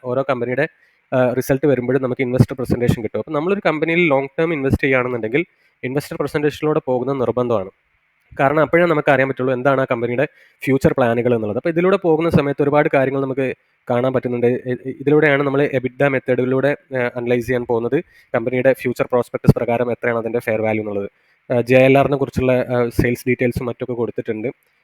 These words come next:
അതുപോലെ തന്നെ കമ്പനിയുടെ ഒരുപാട് ഫ്യൂച്ചർ പ്ലാനുകളും അതിൻ്റെ ഒരു ഔട്ട്ലുക്ക്, ഫ്യൂച്ചർ ഔട്ട്ലുക്ക് എല്ലാം കൊടുത്തിട്ടുണ്ട്. ഈ ഒരു റിപ്പോർട്ട് ആർക്കെങ്കിലും വേണമെങ്കിൽ ടാറ്റ മോട്ടോഴ്സ് എന്ന് താഴെ ക-, കമന്റ് ചെയ്താൽ മതി. I'll, you know, provide you the details and report.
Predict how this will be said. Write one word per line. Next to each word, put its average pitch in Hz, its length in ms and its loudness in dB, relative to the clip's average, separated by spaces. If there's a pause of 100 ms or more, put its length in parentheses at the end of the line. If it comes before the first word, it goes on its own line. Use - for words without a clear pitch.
(140)
അതുപോലെ 160 320 2
തന്നെ 165 180 2
കമ്പനിയുടെ 151 360 4
ഒരുപാട് 143 280 4
ഫ്യൂച്ചർ - 380 -2
പ്ലാനുകളും 127 640 0 (420)
അതിൻ്റെ 131 420 2
ഒരു 135 200 -2
ഔട്ട്ലുക്ക്, 123 460 0
ഫ്യൂച്ചർ 127 240 0
ഔട്ട്ലുക്ക് 127 380 0
എല്ലാം 120 200 2
കൊടുത്തിട്ടുണ്ട്. 110 500 -4
ഈ 113 120 0
ഒരു 120 240 -2
റിപ്പോർട്ട് 139 280 0
ആർക്കെങ്കിലും 131 320 2
വേണമെങ്കിൽ 113 420 -2
ടാറ്റ 110 180 0
മോട്ടോഴ്സ് 117 440 -2
എന്ന് 113 160 -4
താഴെ 110 200 2
ക-, 110 200 -2 (360)
കമന്റ് 113 260 0
ചെയ്താൽ 107 160 2
മതി. 110 340 -2
I'll, 113 180 2 (140)
you 110 100 -8
know, 107 100 -6 (280)
provide 107 340 0
you 107 60 -2
the 107 160 -2 (100)
details 107 380 4
and 104 80 -14 (280)
report. 107 240 -4